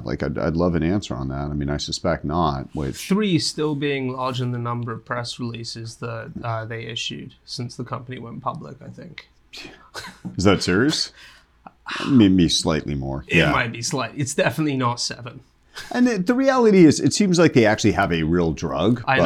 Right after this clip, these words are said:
Speaker 1: but
Speaker 2: That's the worst part
Speaker 1: but
Speaker 2: about
Speaker 1: it's like,
Speaker 2: it.
Speaker 1: you know, no press releases.
Speaker 2: Yeah.
Speaker 1: You know, this dude we're just talking about was always out there. Like, those tweets about here, you know, Scorpion Capital and D N A, like, he was doing that while he was C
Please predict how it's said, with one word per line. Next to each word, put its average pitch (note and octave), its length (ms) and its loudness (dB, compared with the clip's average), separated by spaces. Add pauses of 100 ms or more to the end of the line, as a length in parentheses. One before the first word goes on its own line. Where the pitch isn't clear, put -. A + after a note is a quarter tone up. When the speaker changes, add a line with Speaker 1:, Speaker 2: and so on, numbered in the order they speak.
(140)
Speaker 1:
but - 160 -8
Speaker 2:
That's C#3+ 200 -6
the D3+ 100 0
worst B2+ 380 -2
part A#2+ 240 0
Speaker 1:
but A#2+ 120 6
Speaker 2:
about A#2 120 4
Speaker 1:
it's A#2 80 4
like, A#2 200 8
Speaker 2:
it. - 100 -10
Speaker 1:
you A2 80 8
know, F#2 140 4
no A2 280 8
press G#2+ 380 2
releases. F#2+ 680 4 (160)
Speaker 2:
Yeah. A#2 180 -2
Speaker 1:
You A#2 60 6
know, F#2+ 120 8
this A2+ 260 6
dude G#2+ 340 8
we're F#2 120 4
just F#2+ 200 2
talking G#2+ 440 2
about D#2 360 2 (220)
was - 120 -14 (120)
always D3 460 8
out D3 160 6
there. A#2+ 100 4
Like, A#2 180 6
those E3+ 240 8
tweets E3+ 400 4
about G2+ 500 6 (460)
here, C3+ 320 10
you B2 200 8
know, G#2 40 8
Scorpion G#2+ 560 4
Capital B2+ 1120 8
and F2+ 580 2
D G2+ 180 4
N G2 100 6
A, B2+ 400 6 (600)
like, F#3 180 4 (140)
he D3+ 200 6
was F3+ 220 8
doing F3 240 10
that A#2+ 180 8
while A#2+ 300 6
he A#2 140 4
was A2 220 4
C A#2 160 6